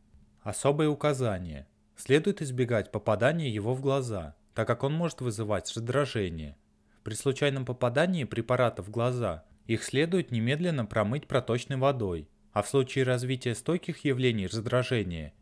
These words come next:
необходимо проконсультироваться с врачом.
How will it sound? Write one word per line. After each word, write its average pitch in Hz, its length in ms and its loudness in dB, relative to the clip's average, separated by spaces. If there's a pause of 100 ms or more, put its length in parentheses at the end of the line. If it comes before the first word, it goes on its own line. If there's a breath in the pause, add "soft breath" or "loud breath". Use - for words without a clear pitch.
необходимо 117 560 0
проконсультироваться 120 880 -4
с - 100 -10
врачом. 101 600 -2